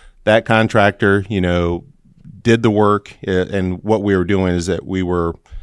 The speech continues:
another, you know, burr where we're, you know, going in and trying to put some money into a house to make it a little bit better. So we're, you know, tearing out carpet and redoing the floors. Well,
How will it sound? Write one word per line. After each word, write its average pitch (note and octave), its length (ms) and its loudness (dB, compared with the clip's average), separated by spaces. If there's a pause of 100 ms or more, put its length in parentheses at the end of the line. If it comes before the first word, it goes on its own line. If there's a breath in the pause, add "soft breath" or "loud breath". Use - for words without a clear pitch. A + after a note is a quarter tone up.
(140 soft breath)
another, F2+ 520 -2 (220)
you G2 80 -10
know, E2+ 280 -6
burr F2+ 560 -4 (200)
where F2+ 240 -4
we're, E2+ 360 -6 (100)
you G2 140 -6
know, E2+ 120 -4
going F#2 300 -2
in F2+ 180 -2
and E2+ 80 -4
trying F2+ 180 -6
to E2+ 40 -6
put - 200 -8
some F#2 120 -8
money F2+ 300 -2
into F2+ 280 -4
a F2 100 -2
house F2 340 -2
to F#2+ 100 -10
make F2 220 -4
it F2+ 80 -6
a - 20 -6
little F2 160 -2
bit E2+ 180 -4
better. F2 240 -2
So F2+ 160 -8
we're, E2 300 -4 (500 soft breath)
you A2 120 -4
know, E2+ 160 0
tearing A2 360 2
out G2+ 200 0
carpet F#2+ 580 0
and E2+ 720 -2
redoing F#2 480 0
the E2 80 -4
floors. E2 560 -2
Well, F2 400 -2